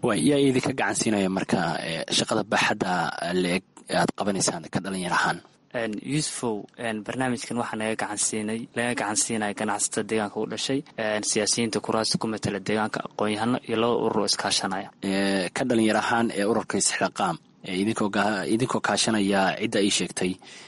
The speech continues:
Speaker 1: ee, maxaa ku doorateen inaad qorshahan ka bilowdaan, ee, degmada Ufeyn iyo deegaanada hoostaga?
Speaker 2: Een, Yuusuf, waa mahadsan tahay. Een, barnaamijkan waxaan ugu talagalnay, een, degmada Ufeyn, een,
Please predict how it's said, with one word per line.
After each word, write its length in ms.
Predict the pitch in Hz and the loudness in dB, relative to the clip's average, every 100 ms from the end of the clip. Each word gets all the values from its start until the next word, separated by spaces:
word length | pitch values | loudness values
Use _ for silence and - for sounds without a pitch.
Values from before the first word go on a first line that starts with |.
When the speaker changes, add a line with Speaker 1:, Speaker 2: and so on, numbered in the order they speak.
| - | -8
Speaker 1:
ee, 100 | 101 | -2
maxaa 260 | 101 - 135 | 0 2 0
ku 100 | - | 0
doorateen 500 | 127 113 - 104 101 | -2 0 0 0 -2
inaad 260 | 98 104 98 - | -2 -2 -4 -6
qorshahan 540 | 110 - 113 104 104 - | -2 0 0 0 -4 -6
ka 120 | - | -6
bilowdaan, 480 | 107 104 98 98 87 82 - | -2 0 2 0 -2 -6 -8
ee, 260 | 90 87 - | -6 -6 -6
degmada 360 | 95 104 110 110 | -2 0 2 2
Ufeyn 280 | 98 101 95 | 2 0 0
iyo 100 | 92 | 0
deegaanada 460 | 101 101 104 101 | 2 2 2 0
hoostaga? 500 | - 92 - 92 98 - - - _ - | 0 0 0 0 -2 -4 -14 -20 _ -2
Speaker 2:
Een, 300 | 123 113 104 | 0 0 -2
Yuusuf, 400 | 139 151 143 - | 0 2 2 2
waa 160 | 131 113 | 2 2
mahadsan 320 | 113 117 139 | 2 2 2
tahay. 380 | 131 113 113 113 | 2 0 0 -2
Een, 240 | 117 110 | -4 -4
barnaamijkan 720 | 113 131 135 127 - 117 110 | -4 -2 -2 -2 -4 -6 -6
waxaan 320 | - 127 - 117 | -4 -6 0 0
ugu 120 | 123 | 0
talagalnay, 680 | - 107 107 107 104 104 - | -2 -4 -2 -4 -4 -6 -8
een, 240 | 110 104 | -6 -4
degmada 320 | 101 107 120 | -4 -2 0
Ufeyn, 380 | 110 - 117 131 - | -2 -2 -2 -2 -4
een, 360 | 120 113 104 | -2 0 0